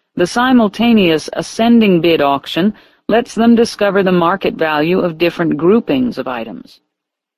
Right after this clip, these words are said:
This early proposal, which the F C C eventually adopted, did not cover seemingly small but critical details.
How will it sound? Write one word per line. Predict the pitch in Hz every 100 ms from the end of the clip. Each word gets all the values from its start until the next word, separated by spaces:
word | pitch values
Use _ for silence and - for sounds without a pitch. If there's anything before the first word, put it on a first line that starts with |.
| _ _ _ _ -
This | 165 180
early | 240 294
proposal, | 220 196 240 202 135 156 214
which | - -
the | - 147
F | 147
C | - 143
C | - 147
eventually | 143 165 147 135
adopted, | 131 143 135 - 95 _ _ _
did | 180
not | 202 233 -
cover | - 214 190
seemingly | 170 208 196 170 151
small | 139 - 175 143 127
but | 123 135
critical | - 170 139 131
details. | 135 165 - 110 78 50 -